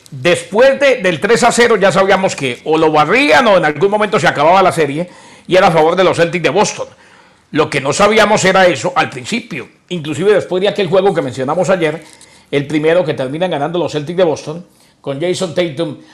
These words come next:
haciendo de las suyas. O sea, eh, palazo,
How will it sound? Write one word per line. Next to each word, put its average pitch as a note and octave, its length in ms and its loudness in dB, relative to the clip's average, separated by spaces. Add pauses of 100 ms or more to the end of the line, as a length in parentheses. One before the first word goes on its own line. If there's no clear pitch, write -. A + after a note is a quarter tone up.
(100)
haciendo E3+ 480 0
de C#3+ 60 -2
las B2+ 120 -6
suyas. F#3+ 540 -4
O C3+ 100 -2
sea, F#3 420 2 (520)
eh, B2+ 400 -2
palazo, C3 580 -2